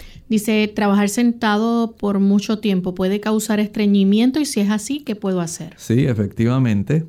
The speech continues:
Speaker 2: puede causar estreñimiento porque si la postura que usted adopta comprime el tórax contra el abdomen, especialmente si usted está frente a un monitor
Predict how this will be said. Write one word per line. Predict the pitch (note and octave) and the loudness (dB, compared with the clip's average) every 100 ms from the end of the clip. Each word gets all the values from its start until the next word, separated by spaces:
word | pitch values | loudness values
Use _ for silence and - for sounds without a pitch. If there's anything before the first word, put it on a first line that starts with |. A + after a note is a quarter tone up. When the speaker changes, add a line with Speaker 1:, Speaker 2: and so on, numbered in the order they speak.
| - | -6
Speaker 2:
puede | F#2 G2+ | -4 -2
causar | A2+ A2+ A2+ | -2 -2 -2
estreñimiento | A2 A2+ A#2+ B2+ A#2 A2 A#2 B2 A#2 - | -2 0 2 2 2 0 0 -2 -4 -2
porque | C3 C#3+ C#3+ D3+ D3 C#3+ | -2 0 -2 -2 0 0
si | C#3+ B2+ | 0 -2
la | B2+ | -2
postura | B2+ A#2+ A#2+ A#2+ | -4 -4 -2 -2
que | - | -4
usted | G2+ A#2 A#2 | -4 -2 -2
adopta | G#2+ G2 G#2+ - - F2+ - | 0 0 -2 -2 -8 -10 -8
comprime | - G2 F2+ A2+ A#2+ B2+ C3 - | -6 -4 -2 -2 0 0 -2 -2
el | G2 F#2 | -4 -4
tórax | - B2+ C3+ C#3 C#3+ - | -4 -2 0 -2 -6 -12
contra | - A#2+ B2 C3+ C#3 A#2 | -10 -2 0 0 -2 -4
el | G2+ | -2
abdomen, | F#2 F2 E2 A#2 G#2+ F#2+ F#2 - | -4 -6 -2 0 0 -4 -8 -12
especialmente | - F#2 B2 B2 B2+ B2+ A#2 | -8 -4 -2 -2 -2 -4 -4
si | B2 | -4
usted | A#2 - A2 | -4 -2 -2
está | G#2+ A2 | -2 -4
frente | G#2+ G2+ G2 | -4 -4 -2
a | |
un | G2+ | -2
monitor | G#2 A2+ A#2 - F#2+ A2 | -2 -2 -4 -2 -2 -2